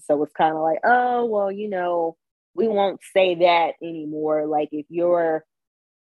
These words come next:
if your grandmother or somebody was, like, black or something, you know, we'll waive that." But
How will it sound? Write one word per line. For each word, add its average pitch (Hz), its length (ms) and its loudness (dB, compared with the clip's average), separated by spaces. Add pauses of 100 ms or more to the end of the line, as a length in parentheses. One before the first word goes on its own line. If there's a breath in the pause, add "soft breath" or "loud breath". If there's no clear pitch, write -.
(120)
if 165 120 -8
your 196 240 4
grandmother 170 800 -2
or 151 320 -4
somebody 151 560 -4
was, 147 480 -6
like, 123 360 0
black - 420 -4
or 147 180 -6
something, 156 260 -4
you 165 80 -8
know, 156 140 -4
we'll 151 240 0
waive 151 360 -2
that." - 240 -2 (160)
But 165 420 2